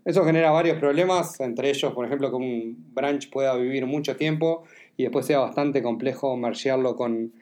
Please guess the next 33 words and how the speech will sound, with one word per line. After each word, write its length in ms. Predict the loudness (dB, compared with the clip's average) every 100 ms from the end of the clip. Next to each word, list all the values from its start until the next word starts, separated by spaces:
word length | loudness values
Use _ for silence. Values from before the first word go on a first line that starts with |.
| -20 -20 _ -4
con 420 | 0 0 0 0
master. 540 | 0 2 2 0 -4 -12 _ _
Eh, 520 | 0 2 2 0 -2
también 380 | -2 0 2 2
es 160 | 0 0
muy 300 | -2 0 2
difícil 640 | 2 0 0 2 0 0 -4
empezar 380 | -4 -2 0 0
a 60 |
generar 340 | 0 0 0 0
environment 460 | 2 2 2 0
como 160 | -2 -2
para 160 | -2 0
que 100 | 0
nuestros 300 | -2 -4 -10
usuarios 460 | -4 0 2 0
puedan 260 | 0 0 0
empezar 440 | -2 -4 -2 0
a 100 | 0 0
probar 500 | 2 2 2 0 -6 _ _ _ _
esas, 500 | -6 -2 -2 -2 -4
eh, 520 | -4 -2 -2 -4 -6 -8
nuevas 280 | -2 -2 -2
cosas 260 | -2 -6 -6
que 60 |
estamos 300 | -6 -6 -4
agregando 540 | -4 0 0 0 0 -4 -10
y 80 | -6
tener 220 | -4 -2
un 120 | -2 -2
feedback, 460 | -2 0 -2 -4 -6
eh, 540 | -4 -4 -4 -4 -2
rápido. 440 | 0 2 2 0